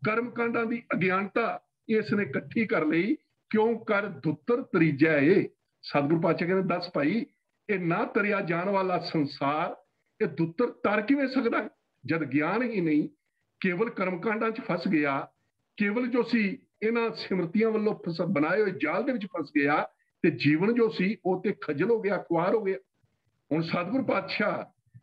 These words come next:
ਸਮਝਾਉਂਦੇ ਨੇ, "ਭਾਈ, ਬੇਦ ਬਾਦ ਸਭ ਆਕ ਵਖਾਨੇ, ਨਾ ਅੰਤਰ ਭੀਜੈ, ਨਾ ਸ਼ਬਦ ਪਛਾਨੈ,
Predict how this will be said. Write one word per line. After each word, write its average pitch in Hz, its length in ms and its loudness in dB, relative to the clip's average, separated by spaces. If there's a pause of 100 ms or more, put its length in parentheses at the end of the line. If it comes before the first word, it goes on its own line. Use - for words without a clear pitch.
(120)
ਸਮਝਾਉਂਦੇ 196 580 2
ਨੇ, 247 100 4
"ਭਾਈ, 220 280 2
ਬੇਦ 190 580 4
ਬਾਦ 190 400 0
ਸਭ 233 260 -2 (180)
ਆਕ 185 280 0
ਵਖਾਨੇ, 180 720 2 (540)
ਨਾ 196 380 2
ਅੰਤਰ 226 360 0
ਭੀਜੈ, 214 480 0
ਨਾ 196 200 0
ਸ਼ਬਦ 294 340 0
ਪਛਾਨੈ, 190 680 -2